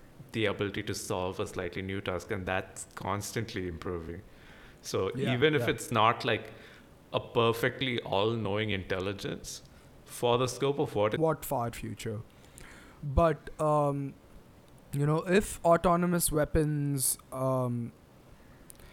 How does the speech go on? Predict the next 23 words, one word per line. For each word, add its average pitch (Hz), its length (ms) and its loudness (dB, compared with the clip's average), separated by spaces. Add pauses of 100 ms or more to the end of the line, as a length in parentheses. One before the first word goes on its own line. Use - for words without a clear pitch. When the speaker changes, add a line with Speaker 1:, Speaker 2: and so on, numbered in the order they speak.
(200)
Speaker 2:
if 202 140 4
fully 220 340 4
autonomous 143 600 2
weapons, 110 380 -4
so 170 140 0
fully 226 280 2
autonomous 185 600 2
is 160 160 -2
they're 147 160 -2
capable 160 520 -2
of 139 120 -2
making 147 240 -4
their 131 160 -2
own 170 180 -2
decisions, 151 760 -2
there's 131 220 -6
no 156 220 -2
human 156 380 -4
supervision 139 680 -2
or 127 80 -2
minimal 160 500 0
human 156 320 0
supervision, 131 800 -4